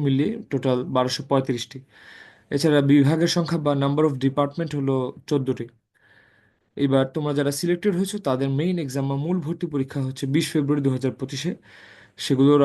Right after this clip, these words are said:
I guess, আবার আলাদা কোনো অ্যাডমিট কার্ড দিতে পারেন বা যদি একই অ্যাডমিট কার্ড থাকে, সেগুলো তোমরা রেখে দিবে। আর এছাড়া বলবো যে যারা প্রিলিমিনারি পরীক্ষায় অ্যাডমিট কার্ড নিয়েছিলে, সেখানে যদি কোনো ইনভিজিলেটর স্যার বা ম্যাডাম যদি সাইন করে থাকে বা যদি নাও করে থাকে, সেগুলো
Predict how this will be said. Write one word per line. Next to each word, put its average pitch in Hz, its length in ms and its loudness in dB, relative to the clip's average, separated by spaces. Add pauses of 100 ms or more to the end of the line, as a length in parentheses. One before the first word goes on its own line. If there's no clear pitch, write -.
I - 80 4
guess, 135 160 2
আবার 123 220 0
আলাদা 127 240 2
কোনো 139 120 0
অ্যাডমিট 131 300 -2
কার্ড 143 200 0
দিতে 143 200 0
পারেন 165 220 -2
বা 160 120 -4
যদি 139 220 -2
একই 139 180 -2
অ্যাডমিট 143 300 -2
কার্ড 151 200 -6
থাকে, 156 160 -4 (100)
সেগুলো 135 220 2 (100)
তোমরা 127 260 0
রেখে 143 180 0
দিবে। 147 160 0 (580)
আর 135 160 0
এছাড়া 139 280 0 (760)
বলবো 147 260 4
যে 131 120 -2
যারা 127 220 -2
প্রিলিমিনারি 170 500 0
পরীক্ষায় 147 280 -4
অ্যাডমিট 139 260 -4
কার্ড 156 140 0
নিয়েছিলে, 143 400 -2
সেখানে 139 240 -2 (160)
যদি 143 180 0
কোনো 135 140 -2 (220)
ইনভিজিলেটর 151 640 2
স্যার 139 220 0
বা 143 140 2
ম্যাডাম 135 260 0
যদি 135 200 -4
সাইন 139 200 0
করে 156 240 0
থাকে 147 140 -6 (640)
বা 165 80 2
যদি 190 180 4
নাও 165 280 4
করে 202 180 2
থাকে, 196 140 0
সেগুলো 151 260 0